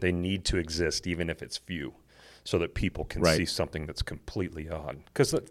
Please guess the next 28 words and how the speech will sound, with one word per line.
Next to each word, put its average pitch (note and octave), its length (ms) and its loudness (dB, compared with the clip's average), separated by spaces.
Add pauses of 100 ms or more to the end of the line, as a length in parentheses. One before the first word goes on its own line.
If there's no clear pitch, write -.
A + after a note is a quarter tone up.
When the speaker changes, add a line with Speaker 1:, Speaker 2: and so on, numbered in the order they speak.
(120)
Speaker 1:
the E3+ 60 0
more D#3 180 2
we C3 140 4
go G#2 160 10
down F#2 200 8
the F2 80 2
slippery E2 380 0
slope, - 300 -2
the F2+ 80 0
more F#2+ 220 6
odd F#2 200 6
it's - 140 -2
gonna D2 200 -4
be. - 140 -6
Speaker 2:
Right, B2 180 10
we're G2 120 8
swimming G2+ 320 8
upstream. F#3+ 260 6
Speaker 1:
Possibly, C3 640 8 (960)
possibly B2+ 500 2
have F#2 200 6
effect - 540 2 (200)
again. D2+ 340 -6 (260)
You F2 100 0
know D#2 100 0
what D2+ 100 -2
I D2+ 40 -2
mean? D2 220 -6